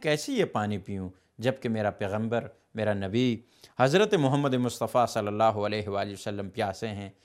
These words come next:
لہٰذا انہوں نے وہیں سے مشکیزہ بھرا، اپنے کندھوں پر اس کو بھی لادا اور آہستہ آہستہ پیغمبر کی طرف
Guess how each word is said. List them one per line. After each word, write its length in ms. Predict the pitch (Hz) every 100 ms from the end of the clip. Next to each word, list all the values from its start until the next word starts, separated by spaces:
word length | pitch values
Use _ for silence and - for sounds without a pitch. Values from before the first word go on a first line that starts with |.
| _ _
لہٰذا 540 | 139 151 165 175 180 170 - -
انہوں 260 | 143 165 180
نے 80 | 170
وہیں 340 | 139 147 180
سے 140 | 180
مشکیزہ 440 | 156 135 - 147 151
بھرا، 380 | 131 120 131 131 - _
اپنے 300 | 123 123 143
کندھوں 440 | - 151 175 196
پر 140 | 156 156
اس 200 | 165 -
کو 100 | 190
بھی 120 | 143
لادا 420 | 123 110 113 117 110 - _
اور 380 | 147 160 170 165
آہستہ 400 | 143 143 151 -
آہستہ 640 | 165 120 120 113 135 120 - _ -
پیغمبر 380 | 127 135 139
کی 120 | 127 107
طرف 240 | 113 104